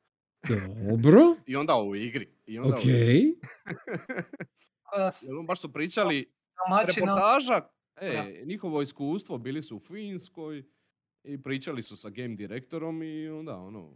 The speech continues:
Speaker 1: šta im je sve reka za igru, šta im je općenito sve reka. Govori da je pričao o vinima manje više. <laughs>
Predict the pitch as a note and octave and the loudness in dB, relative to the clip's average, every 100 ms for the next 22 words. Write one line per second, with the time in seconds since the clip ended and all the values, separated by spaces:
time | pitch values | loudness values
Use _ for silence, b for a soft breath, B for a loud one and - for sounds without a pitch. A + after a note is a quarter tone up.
0 | _ _ - G#2 F#2 - A2 A2 - E2+ | _ _ -18 -14 -12 -12 -12 -12 -14 -20
1 | A#2 A#2+ C3+ G#2+ A2 A2 F2+ - A#2 D#3+ | -20 -20 -20 -20 -16 -16 -18 -16 -16 -14
2 | F#2+ - A2+ F2+ - E2 F#2 A#2 B2 B2 | -16 -20 -18 -20 -20 -20 -20 -16 -14 -12
3 | D3+ C#3 D#3 A#2+ C3+ C#3+ D3 A2 A2+ A#2+ | -8 -4 -4 -4 -8 -8 -10 -10 -12 -12
4 | C3 D3 - - - | -12 -12 -14 -16 -18